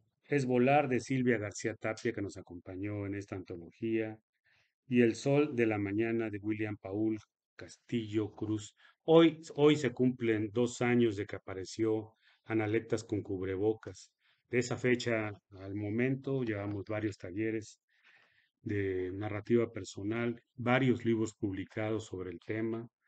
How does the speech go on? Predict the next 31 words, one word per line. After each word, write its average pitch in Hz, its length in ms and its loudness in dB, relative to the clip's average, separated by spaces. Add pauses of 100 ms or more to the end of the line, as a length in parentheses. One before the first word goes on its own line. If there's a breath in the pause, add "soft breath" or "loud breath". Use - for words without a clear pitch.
(240)
de 107 100 -2
forma 110 320 2
colectiva 113 640 0
y 104 80 0
ahora 101 420 -4 (480)
pretendemos 101 600 -2
hacerla 104 440 -4
de 90 120 -6
forma 95 320 -4
individual 87 640 -8
como 92 260 -8
memorias. 90 720 -10 (540 soft breath)
Y 127 80 2
bueno, 175 420 6
este, 135 760 4
em, 123 340 6 (400)
para 120 160 0
mí 131 200 6
es - 160 0
un 101 140 -4
gusto. 135 440 -2
Yo 127 160 4
los 123 120 2
felicito 120 400 0
a 123 40 -4
todos 123 140 2
los 117 100 2
que 120 100 0
participaron 123 720 -2 (360 loud breath)
en 117 180 4
el 107 300 2